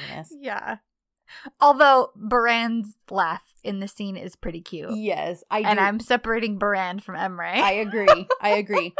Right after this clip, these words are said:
Speaker 2: <laughs>
Speaker 1: We love Baran.
Speaker 2: Yes.
Speaker 1: We love Baran.
Speaker 2: And
Speaker 1: And I
Speaker 2: his la-, his laugh when, when Emre, when, ugh, when Layla is telling him about what happened with Sanem getting locked in, and her, he
Speaker 1: Yes.
Speaker 2: makes the little thing about her little legs dangling.
Speaker 1: Yeah. <laughs> Yeah.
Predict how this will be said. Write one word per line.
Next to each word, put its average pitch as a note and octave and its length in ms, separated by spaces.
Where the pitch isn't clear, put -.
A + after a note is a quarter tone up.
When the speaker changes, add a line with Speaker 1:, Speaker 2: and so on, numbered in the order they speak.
Speaker 2:
<laughs> - 300
Speaker 1:
We A#3 200
love A3 400
Baran. F3 480
Speaker 2:
Yes. A3 320
Speaker 1:
We G3+ 40
love F#3 240
Baran. F3+ 400
Speaker 2:
And A#3 160
Speaker 1:
And - 20
I C#4 120
Speaker 2:
his A#3+ 120
la-, A#3 260
his B3+ 220
laugh G3+ 500
when, G3+ 400
when F#3+ 260
Emre, F#3 420
when, G3 340
ugh, C4+ 420
when G#3+ 180
Layla A3+ 420
is A#3+ 140
telling A3+ 360
him G3+ 160
about F#3 320
what G3 140
happened F#3+ 320
with F#3+ 160
Sanem F3+ 280
getting F3 200
locked E3+ 340
in, E3 260
and G#3 100
her, G#3 140
he F#3+ 80
Speaker 1:
Yes. G#3 260
Speaker 2:
makes F#3+ 220
the F#3 100
little F3+ 180
thing F#3 180
about F3+ 200
her F#3 100
little F3 220
legs E3+ 300
dangling. F#3+ 580
Speaker 1:
Yeah. G3+ 480
<laughs> - 80
Yeah. B3 320